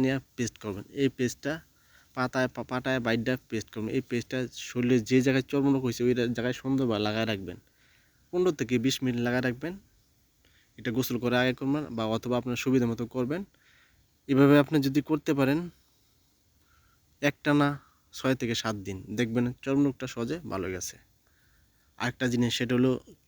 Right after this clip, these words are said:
টিউমার যদি হয়, এই টিউমারটা কীভাবে ভা-, ভালো করবেন? আপনার এক-, এই, এই বেত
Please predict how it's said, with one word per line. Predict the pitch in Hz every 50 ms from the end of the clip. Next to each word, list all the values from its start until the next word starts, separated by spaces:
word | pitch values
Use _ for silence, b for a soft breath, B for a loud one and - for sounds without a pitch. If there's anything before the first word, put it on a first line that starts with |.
| _
টিউমার | - 156 156 160 156 156 151 139
যদি | 131 123 117 113
হয়, | 87 87 92 82 82 - - _ _ _ _ _ _ _ _ _ _ _ _ _ - - -
এই | 107 117 104 -
টিউমারটা | - 139 135 131 131 127 - 131
কীভাবে | - 113 98 101 98 98
ভা-, | 92 95 95 - 90
ভালো | 95 104 104
করবেন? | 95 104 98 95 98 98 - B B B B B B B B
আপনার | 117 117 135 135 131
এক-, | 123 135 117 -
এই, | 147 143 135 127 - 135 135
এই | 131 131 127 120
বেত | 107 104 120 120